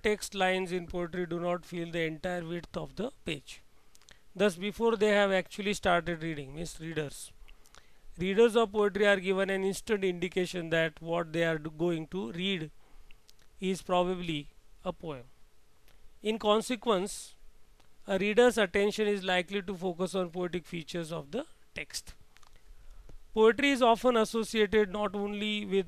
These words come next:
specialized language, but with a very dense use of such specialized language. Poems usually try to express their meaning in much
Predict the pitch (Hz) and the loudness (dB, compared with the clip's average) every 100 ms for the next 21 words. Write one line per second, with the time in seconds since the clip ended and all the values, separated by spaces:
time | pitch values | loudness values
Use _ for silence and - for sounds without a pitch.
0 | - - - 190 175 208 190 196 180 185 | -4 -14 -6 -4 -2 2 4 4 2 0
1 | 175 175 196 - - - - - - - | 0 -4 -4 -8 -18 -20 -20 -20 -20 -20
2 | - - - 202 208 202 220 220 - - | -20 -8 -2 0 0 0 2 2 -2 -8
3 | 175 196 220 170 190 196 202 - 190 185 | -2 2 2 2 2 2 0 -8 -8 -4
4 | 180 175 160 - - - 180 - - - | 0 -2 -4 -14 -10 -6 -6 -8 -16 -18
5 | - 170 - 170 156 147 143 127 - - | -8 -6 -4 -4 -4 -4 -10 -16 -18 -20
6 | - - - - - - - - - - | -20 -20 -20 -20 -20 -20 -20 -20 -20 -4
7 | 208 208 208 208 165 190 196 190 196 202 | 2 2 2 -2 -6 -6 -4 0 0 2
8 | 202 190 180 190 - - 190 180 180 180 | 2 2 2 -4 -6 -4 -4 -2 0 0
9 | 180 180 180 180 175 175 190 - - | 0 0 -2 -2 -4 -4 -4 -6 -14